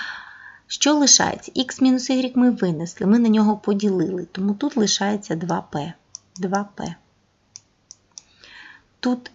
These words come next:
ікс мінус ігрек ми винесли, лишається плюс Q. Ось це ми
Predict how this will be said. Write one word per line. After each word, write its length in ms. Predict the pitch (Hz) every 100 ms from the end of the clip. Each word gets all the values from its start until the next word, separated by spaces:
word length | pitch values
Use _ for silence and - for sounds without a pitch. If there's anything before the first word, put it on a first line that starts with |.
| _
ікс 240 | 247 240 262
мінус 320 | 262 262 285
ігрек 280 | 277 285 311
ми 100 | 311
винесли, 460 | 330 349 320 302
лишається 600 | 285 254 240 233 226 -
плюс 640 | - - 190 220 277 - - - _ - -
Q. 340 | - 165 160 - _ _ _ _ _ - - _ _ - _ _
Ось 220 | 196 202 -
це 260 | - 196
ми 260 | 185 190